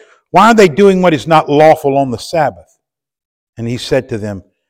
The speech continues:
'Have you never read what David did when he was in need? He and his companions became hungry,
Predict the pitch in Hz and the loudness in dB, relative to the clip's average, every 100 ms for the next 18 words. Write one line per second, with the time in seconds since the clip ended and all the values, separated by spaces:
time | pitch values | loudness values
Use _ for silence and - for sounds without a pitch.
0 | _ _ _ 165 151 151 208 247 127 131 | _ _ _ -6 -4 0 0 0 2 4
1 | 135 147 117 104 123 135 139 123 135 139 | 4 4 -2 -2 0 0 -2 -4 -2 -2
2 | 120 113 139 135 113 127 120 147 151 151 | -4 -6 -6 -6 -6 -6 -4 -2 -4 -8
3 | _ _ _ _ _ _ - 147 170 139 | _ _ _ _ _ _ -6 0 0 2
4 | 156 - 127 - 147 151 151 123 127 - | -2 -4 -10 -2 -2 -2 -4 -6 -6 -4
5 | 147 131 156 160 160 | -4 -2 -2 -2 -4